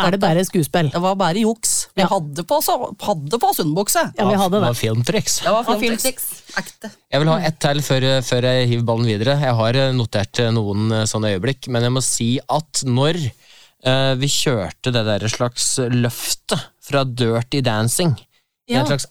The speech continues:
Speaker 3: avslutningssekvens, der jeg nærmest var Patrick Swayze, og Hans Espen var A Baby.
Speaker 2: Ja.
Speaker 3: <laughs> Det,
Speaker 1: Ja.
Speaker 3: det må jeg si, det, det kommer vi heller ikke til å glemme, for det var jo ikke spesielt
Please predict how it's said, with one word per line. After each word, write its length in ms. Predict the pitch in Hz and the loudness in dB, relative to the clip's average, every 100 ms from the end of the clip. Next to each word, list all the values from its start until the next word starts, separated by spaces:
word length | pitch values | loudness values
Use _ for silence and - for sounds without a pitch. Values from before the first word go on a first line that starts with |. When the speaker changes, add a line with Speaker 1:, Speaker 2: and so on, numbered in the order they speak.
| - | -2
Speaker 3:
avslutningssekvens, 1500 | 127 113 110 123 135 151 143 151 156 151 147 165 180 156 - - _ | 0 2 0 0 -2 -2 -2 0 0 0 -2 0 2 0 -2 -8 _
der 140 | 135 | 0
jeg 260 | 135 120 131 | 2 2 2
nærmest 400 | 117 110 131 - | 2 2 0 0
var 80 | 127 | -2
Patrick 320 | 123 131 139 | 0 -4 -2
Swayze, 360 | - 151 156 - - _ _ | 0 0 0 -4 -8 _ _
og 180 | 131 131 127 | 0 0 0
Hans 280 | 131 135 - - | 0 0 -2 -2
Espen 340 | 123 - 139 | -4 -2 0
var 160 | 135 139 147 | 2 0 0
A 60 | |
Baby. 320 | 139 135 190 - 370 247 | 0 2 0 0 -2 2
Speaker 2:
Ja. 180 | 214 - | 2 0
Speaker 3:
<laughs> 60 | - | 0
Det, 240 | 339 - | -2 2
Speaker 1:
Ja. 220 | 170 233 | 2 2
Speaker 3:
det 220 | 156 170 175 | 2 2 2
må 80 | |
jeg 100 | 170 | 2
si, 120 | 165 156 | 0 2
det, 180 | 160 - 151 269 156 | 2 0 -2 -2 2
det 220 | 156 180 - | 2 2 2
kommer 180 | 165 160 | 2 2
vi 60 | 156 | 2
heller 160 | 143 | 0
ikke 120 | 147 175 | 0 0
til 60 | |
å 60 | 165 | 2
glemme, 420 | 165 135 101 208 - - - - - | 2 0 0 0 -2 -12 -14 -14 0
for 120 | 160 | 2
det 140 | 165 | 2
var 220 | 139 120 | 2 2
jo 60 | 127 | 2
ikke 120 | 190 185 | 0 0
spesielt 400 | 151 - 110 | -2 0 -2